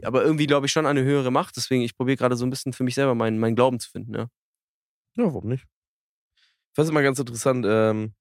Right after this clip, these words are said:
Speaker 2: mein Vater hat immer davon erzählt, von meiner Uroma. Und die ist nie in die Kirche gegangen. Die war streng gläubig, aber ist aber nie in die Kirche gegangen.
Speaker 1: Mhm.
Speaker 2: Die hat immer gesagt, äh, „Mit dem lieben Gott versteht sie sich ganz gut, aber mit dem Bodenpersonal hat sie nichts zu tun.“ Das finde ich eigentlich einen coolen Ansatz.
Speaker 1: Ja,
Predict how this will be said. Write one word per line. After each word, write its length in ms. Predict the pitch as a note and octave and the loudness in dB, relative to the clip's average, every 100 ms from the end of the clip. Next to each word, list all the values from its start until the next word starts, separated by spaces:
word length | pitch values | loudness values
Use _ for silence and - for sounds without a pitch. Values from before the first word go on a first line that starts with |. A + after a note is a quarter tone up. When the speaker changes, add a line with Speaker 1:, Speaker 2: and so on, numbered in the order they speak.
| _ | _
Speaker 2:
mein 120 | G2 | -8
Vater 260 | G2 - C3 | -6 -2 0
hat 80 | A2+ | 0
immer 160 | G2 | -2
davon 220 | G2+ G2 G#2+ | -2 -4 -6
erzählt, 280 | G2+ A2 | -8 -8
von 120 | - G#2 | -8 -6
meiner 260 | G2 G2 | -4 -4
Uroma. 540 | A2+ A2 F#2+ G2 G#2 A2 _ _ _ _ _ _ _ | -2 0 0 0 -2 -4 _ _ _ _ _ _ _
Und 120 | G2 | -10
die 80 | G#2+ | -4
ist 160 | A#2+ - | -4 -2
nie 100 | C3+ | -2
in 60 | |
die 80 | B2+ | -2
Kirche 300 | A2 B2+ G2 | -4 -6 -6
gegangen. 260 | G2+ F#2 F#2+ | -6 -6 -6
Die 80 | G2 | -6
war 80 | |
streng 260 | A2 - A#2+ | -6 -6 -2
gläubig, 300 | A2+ A2+ G#2+ | 0 0 -2
aber 180 | G#2+ - | -8 -8
ist 160 | - | -8
aber 80 | A2 | -6
nie 100 | A2+ | -4
in 60 | A2+ | -4
die 60 | |
Kirche 300 | G#2 B2 A#2 | -2 -4 -4
gegangen. 260 | F#2+ F#2+ G2+ - | -8 -10 -10 -8
Speaker 1:
Mhm. 260 | G#2+ B2+ C3 | -2 -2 -2
Speaker 2:
Die 100 | G#2+ | -2
hat 60 | A2 | 0
immer 120 | A#2 | 0
gesagt, 420 | G#2 G#2+ A2 - - | -4 -4 -4 -6 -2
äh, 280 | G#2 G#2 G2+ _ _ - | 2 2 0 _ _ -4
„Mit 100 | G2+ | -2
dem 60 | A2+ | 0
lieben 220 | A#2 A#2 | 0 2
Gott 160 | A#2+ A#2+ | 0 0
versteht 360 | A#2+ - B2 | -4 -2 -4
sie 60 | - | -4
sich 100 | A2+ | -6
ganz 220 | - A2+ | -4 -6
gut, 140 | - A#2+ | -4 -2
aber 100 | A2+ | 0
mit 80 | G#2+ | 0
dem 120 | G#2 | 0
Bodenpersonal 600 | A2 A2 G#2+ G#2+ G2 F#2+ | -2 -2 -2 -6 -4 -4
hat 100 | G2 | -6
sie 60 | F#2+ | -8
nichts 180 | F#2 - | -10 -12
zu 80 | |
tun.“ 260 | G2+ G2+ F#2 - - - - - | -12 -10 -10 -12 -10 -10 -10 -4
Das 140 | B2+ | -4
finde 160 | G#3 D#3 | -2 0
ich 60 | |
eigentlich 300 | C#3+ E3+ D#3+ F3 - _ | 2 2 2 -4 -18 _
einen 160 | D3 B2+ | -14 -14
coolen 340 | - - F3 C3 | -8 2 2 2
Ansatz. 540 | F#2+ A2 F#2 F2+ - _ - | 0 0 -2 -4 -10 _ -2
Speaker 1:
Ja, 240 | G2 A2 | 2 2